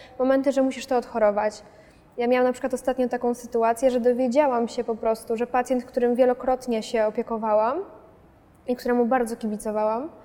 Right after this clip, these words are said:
że zmarł w takim momencie, gdzie jakoś mnie to ominęło, na całkowicie innym oddziale. Ja w pewnym momencie już śmiałam się z nim, że on dostanie kartę stałego pacjenta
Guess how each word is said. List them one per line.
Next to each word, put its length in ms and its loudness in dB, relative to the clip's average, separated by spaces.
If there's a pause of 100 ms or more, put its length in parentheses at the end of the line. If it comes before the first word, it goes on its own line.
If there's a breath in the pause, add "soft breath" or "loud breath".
(640 loud breath)
że 180 2
zmarł 360 4
w 100 -14
takim 800 -2 (220)
momencie, 1000 2 (160)
gdzie 520 2 (440)
jakoś 320 0
mnie 120 4
to 160 0
ominęło, 500 4
na 100 0
całkowicie 520 0
innym 340 0
oddziale. 540 2 (800 soft breath)
Ja 200 2
w 60 -6
pewnym 380 2
momencie 280 0
już 120 2
śmiałam 420 -2
się 160 -2
z 60 -6
nim, 180 2
że 200 0
on 100 0
dostanie 400 0
kartę 300 -2
stałego 360 0
pacjenta 680 -2